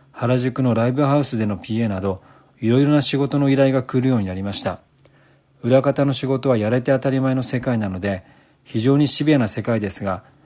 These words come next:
その何とも言えない緊張感が楽しくあります。そんな時、私は二十二歳の時には見当もつかなかったことをしている自分を見た時に、不思議に思うのと、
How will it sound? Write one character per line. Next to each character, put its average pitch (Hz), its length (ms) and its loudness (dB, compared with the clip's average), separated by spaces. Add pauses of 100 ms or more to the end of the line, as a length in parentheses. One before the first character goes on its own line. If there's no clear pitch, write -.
(160)
そ - 120 -8
の 113 100 0
何 120 220 0
と 143 140 0
も 143 120 2
言 139 100 4
え 139 40 4
な 143 120 4
い 131 60 0
緊 135 240 -2
張 135 200 0
感 113 160 -4
が 117 100 -2
楽 117 220 -2
し - 100 -8
く - 100 -12
あ 98 40 -10
り 95 80 -10
ま 92 100 -8
す。 - 180 -10 (1200)
そ - 140 -2
ん 139 40 6
な 139 80 6
時、 123 180 0
私 117 400 0
は 120 260 2 (400)
二 135 180 4
十 135 160 4
二 120 100 4
歳 135 200 2
の 131 80 0
時 113 220 -4
に 110 60 0
は 101 80 -2
見 123 220 -2
当 139 140 0
も 120 100 0
つ - 140 -8
か 123 100 0
な 117 100 0
か 120 100 -4
っ 117 40 -6
た 104 140 -6
こ 98 140 -6
と 101 120 -4
を 98 40 -4
し - 120 -6
て 113 120 -4
い 107 100 0
る 107 60 0
自 107 200 0
分 110 180 0
を 110 60 0
見 110 100 0
た 120 120 0
時 101 240 -6
に、 101 180 -2 (600)
不 - 160 -8
思 131 120 4
議 131 100 2
に 135 140 4
思 139 280 6
う 127 40 4
の 113 140 0
と、 95 260 -4